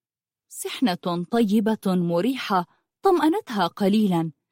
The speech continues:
لكنها ظلت تقبض على خنجرها ويدها مدسوسة داخل الحقيبة. حياها بلطف وهو يقترب،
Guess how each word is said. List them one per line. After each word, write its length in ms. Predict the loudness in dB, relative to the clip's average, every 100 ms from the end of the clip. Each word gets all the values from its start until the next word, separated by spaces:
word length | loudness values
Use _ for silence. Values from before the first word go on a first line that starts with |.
| -20 -20 -6
لكنها 560 | -2 -2 0 0 0 0
ظلت 420 | 2 0 0 -2
تقبض 440 | -6 -2 -2 2 0
على 300 | 0 -4 -6
خنجرها 800 | -4 -4 0 0 0 0 -2 -4 _ 0
ويدها 560 | 4 4 2 0 2
مدسوسة 640 | 4 2 0 -8 -8 -6 -2
داخل 520 | 2 4 4 0 0 0
الحقيبة. 720 | -2 -4 -2 0 0 -2 -6 _ _ _ _ _ _
حياها 520 | -2 0 2 0 0
بلطف 480 | 0 0 0 -2 0
وهو 300 | 0 2 2
يقترب، 640 | 2 -2 -4 -2 0 -2